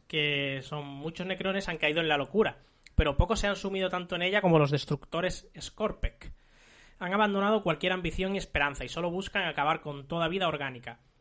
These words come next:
Sus cuerpos han sido modificados por los criptecnólogos para convertirlos en máquinas de matar letales y eficientes.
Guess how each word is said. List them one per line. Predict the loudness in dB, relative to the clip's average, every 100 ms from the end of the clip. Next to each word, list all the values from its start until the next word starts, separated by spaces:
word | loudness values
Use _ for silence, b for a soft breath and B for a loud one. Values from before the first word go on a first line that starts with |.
| _ _
Sus | -12 -6
cuerpos | -2 0 -2
han | -4
sido | -2 -2
modificados | 0 -2 -4 0 0 0
por | -2
los | -4 -4
criptecnólogos | -6 -8 -8 -6 -2 0 0 -2
para | -2 -2
convertirlos | -4 -8 -8 -8 -6 -6
en | -6
máquinas | -4 -4 -8 -10
de | -12
matar | -4 -2 -2
letales | -4 0 0 0 -6
y | -6
eficientes. | -6 -6 -8 -10 -16 -20 -20